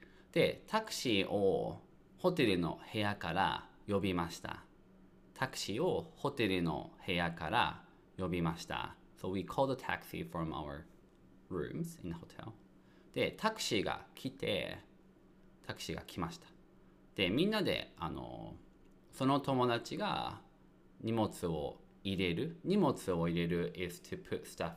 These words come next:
in.あの、車の中にね、in the car, in the taxiを、あの、待っていました。We were waiting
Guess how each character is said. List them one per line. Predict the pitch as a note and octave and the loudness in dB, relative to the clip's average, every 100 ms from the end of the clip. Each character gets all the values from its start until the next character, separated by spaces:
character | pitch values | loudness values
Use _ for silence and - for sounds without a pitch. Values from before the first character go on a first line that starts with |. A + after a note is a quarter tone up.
| - | -8
in. | E2+ E2+ D#3 A3+ - - - - - - - | -4 -2 -2 -4 -10 -20 -20 -20 -20 -12 -4
あ | E2+ | -2
の、 | D#2+ | -2
車 | E2 A#2+ A2 G2 | 0 2 6 6
の | F#2 F2 | 4 2
中 | E2+ - | 0 -4
に | E2 D#2+ | -10 -10
ね、 | F2 - - - | -12 -14 -20 -12
in | F#2+ | -6
the | E2+ | -4
car, | E2 - - - E2+ | -4 -8 -10 -8 -4
in | F#2 | -4
the | |
taxi | - - - - G#3 - - - - | -6 -10 -14 -14 -16 -16 -20 -18 -2
を、 | F3 E3 - - - - | 0 0 -4 -20 -20 -12
あ | - | -8
の、 | D2 | -4
待 | E2 G#2+ A#2+ | 0 0 0
っ | |
て | F2 | -4
い | D2 | -4
ま | C2 | -6
し | - | -10
た。 | - - | -10 -6
We | G#2 | -2
were | F2+ | 0
waiting | F2 E2 E2+ - | 0 -2 -6 -8